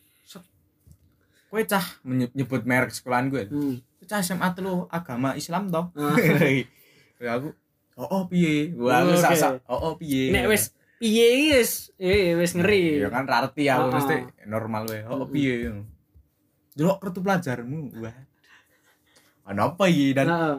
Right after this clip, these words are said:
Speaker 1: kita kayaknya itu tuh kalau nggak alumni kelas dua belas yang udah ujian.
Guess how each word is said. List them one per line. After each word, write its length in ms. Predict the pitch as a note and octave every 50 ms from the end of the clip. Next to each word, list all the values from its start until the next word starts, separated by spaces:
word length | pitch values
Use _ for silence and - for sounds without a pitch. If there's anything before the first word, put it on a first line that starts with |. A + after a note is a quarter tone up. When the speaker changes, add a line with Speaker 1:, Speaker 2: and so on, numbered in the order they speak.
| C#3+ _
Speaker 1:
kita 400 | _ D3+ D3 - - - - -
kayaknya 480 | _ - D3 D3 - - D#3 F3 G#3 A3+
itu 160 | G3+ F3+ G3
tuh 220 | F#3 F3 A#3 A#3+ A#3+ G#3 G3 _ _ _ _
kalau 240 | - C#3 C#3+ D3+ D3
nggak 180 | C3+ - F#2+
alumni 480 | - A2+ B2+ E3+ F#3+ F#3 C#3 A#2+ A2+ A#2+ D3+ - _ _ _ _
kelas 240 | - C3 C3+ C#3 B2+
dua 180 | B2 B2 A#2+
belas 380 | G#2+ A2 A#2+ A#2 C3+ D#3 E3+ -
yang 340 | B2+ C3+ D3+ E3 E3 E3+ F3 - _ _ _ _ _ _ _
udah 280 | - C#3 C3 B2 B2 B2
ujian. 580 | B2 B2 A2+ A#2 A#2 B2 B2 A2+ G#2 G2 G2+